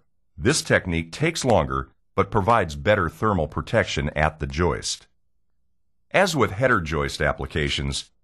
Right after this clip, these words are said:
the insulation on the walls of the crawl space must be long enough to extend about two feet onto the ground cover.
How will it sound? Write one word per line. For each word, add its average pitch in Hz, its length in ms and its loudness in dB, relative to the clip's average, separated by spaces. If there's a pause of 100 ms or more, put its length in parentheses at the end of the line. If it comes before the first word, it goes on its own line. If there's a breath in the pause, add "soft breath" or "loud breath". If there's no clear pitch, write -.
(140)
the 113 180 0
insulation 104 640 2
on 80 100 2
the 73 80 0
walls 92 440 2
of 67 80 -6
the 76 80 -8
crawl 92 280 2
space 67 420 -4
must 101 320 0
be 101 140 -2
long 98 400 2
enough 71 280 0
to 80 160 -6
extend 110 440 0
about 113 400 0
two 139 220 -2
feet 117 400 -2
onto 92 240 2
the 85 100 -4
ground 92 400 2
cover. 58 380 -4